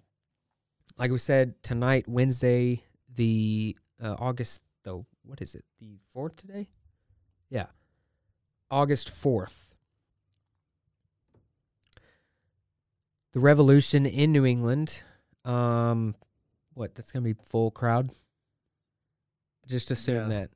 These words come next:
Speaker 1: everywhere is, basi-
Speaker 2: Uh,
Speaker 1: not like
Speaker 2: full capacity, but it won't,
Speaker 1: it
Speaker 2: not
Speaker 1: won't. It's a midweek game in New England. It's not.
Speaker 2: Yeah.
Speaker 1: Yeah. Uh, let's see. Let's check the, what time is it tonight?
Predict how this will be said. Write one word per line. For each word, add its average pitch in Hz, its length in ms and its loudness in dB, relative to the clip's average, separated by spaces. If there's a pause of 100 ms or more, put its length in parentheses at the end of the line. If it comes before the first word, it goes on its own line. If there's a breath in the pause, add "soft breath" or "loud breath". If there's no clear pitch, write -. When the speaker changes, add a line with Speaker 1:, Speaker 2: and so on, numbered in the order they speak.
(160)
Speaker 1:
everywhere 104 460 -6
is, 101 240 -6
basi- 131 460 -6
Speaker 2:
Uh, - 20 -16 (320)
Speaker 1:
not 170 260 2
like 139 320 0 (580)
Speaker 2:
full 208 140 -4
capacity, 143 540 -6
but 120 100 -8
it 110 80 -10
won't, 110 340 -14
Speaker 1:
it 120 100 -16
Speaker 2:
not 117 140 -2
Speaker 1:
won't. 113 240 -4
It's - 160 -8
a 123 60 -4
midweek 101 520 -6 (680)
game 101 220 -6
in 92 80 -8
New 95 100 -8
England. 78 360 -14
It's - 200 -20
not. - 220 -14 (160)
Speaker 2:
Yeah. 98 360 -16
Speaker 1:
Yeah. - 160 -18 (1120)
Uh, 123 440 2 (1000 soft breath)
let's 120 200 -10
see. - 200 -8
Let's 131 260 -4
check - 320 -4
the, 92 240 -10
what 113 180 -10
time - 360 -16
is - 140 -20
it - 160 -20
tonight? - 360 -18